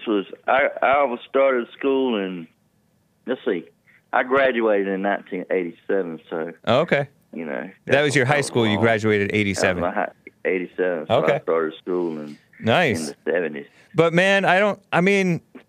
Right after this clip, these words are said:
Speaker 2: school wasn't even meant to be like this, I don't think. I think that the
Speaker 1: Not
Speaker 2: school
Speaker 1: there.
Speaker 2: had become, had become feminized to,
Speaker 1: The
Speaker 2: uh, force
Speaker 1: school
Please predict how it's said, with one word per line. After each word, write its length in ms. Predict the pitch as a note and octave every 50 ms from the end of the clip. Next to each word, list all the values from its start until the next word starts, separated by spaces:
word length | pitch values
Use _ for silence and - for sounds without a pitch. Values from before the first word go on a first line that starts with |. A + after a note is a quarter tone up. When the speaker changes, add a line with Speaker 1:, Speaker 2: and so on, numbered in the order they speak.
| _ _ - C#3 - - -
Speaker 2:
school 420 | - - - - G#3 G#3+ G#3+ G#3
wasn't 240 | G#3 G#3 F#3+ G3 G3
even 220 | G3 G3 F#3+ F3
meant 180 | E3 F3+ F#3 F3
to 60 | -
be 220 | D#3+ C#3 E3 E3+ E3+
like 180 | D#3 C#3 B2+
this, 160 | B2 C3 A#2+ -
I 80 | B2+
don't 160 | A#2+ A#2 G#2+
think. 340 | G2+ A2+ G2 E2+ - - - _ _ _ _ _ -
I 100 | B2+ C#3
think 220 | D3 F3+ E3 -
that 100 | E3 C#3+
the 80 | B2 C#3
Speaker 1:
Not 160 | C#3 C3 -
Speaker 2:
school 140 | - E3 E3+
Speaker 1:
there. 100 | E3+ D#3+
Speaker 2:
had 240 | D#3 D#3 C#3+ C3 D3
become, 500 | D3 C3 - D#3 D3+ D3+ C#3+ C#3 B2 - _ _ -
had 220 | B2 C#3 C#3+ C3
become 640 | B2 C3+ B2 - - D3 C#3+ C#3+ C3+ B2+ B2 A2 -
feminized 920 | - - - D#3 D#3 D3+ C#3+ C3 A#2+ A#2 A2+ A2 G#2+ G#2 - - - - _ _ _ _ _ _ _ _ _ _ _ _ _ _ _ _ _ _ -
to, 160 | - C3+ C3 C3 B2 A#2+
Speaker 1:
The 20 | A#2+
Speaker 2:
uh, 200 | A2+ A2 G#2+ F#4 G4 -
force 280 | - - G3 G3 G#3 F#4+
Speaker 1:
school 180 | F4+ E3 -